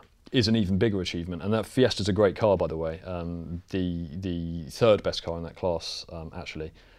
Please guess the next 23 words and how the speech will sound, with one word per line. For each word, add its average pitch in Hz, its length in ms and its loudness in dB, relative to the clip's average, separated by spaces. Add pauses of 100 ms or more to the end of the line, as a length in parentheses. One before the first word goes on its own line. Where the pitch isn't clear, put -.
(200)
Um, 104 300 0 (580)
but 120 120 4
then 131 160 4
finally 131 340 2
to 101 100 -4
beat 113 280 2 (1000)
the 131 100 0
Polo, 143 380 8
which 131 240 2
is 127 80 4
actually 135 260 4
based 110 480 2
on 104 80 0
the 101 60 0
same 101 360 0
platform 95 460 -4
as 85 80 -8
the 87 100 -4
Ibiza, 90 300 -4
but 85 140 -4
has 107 200 -2
had 104 200 2
more, 104 340 2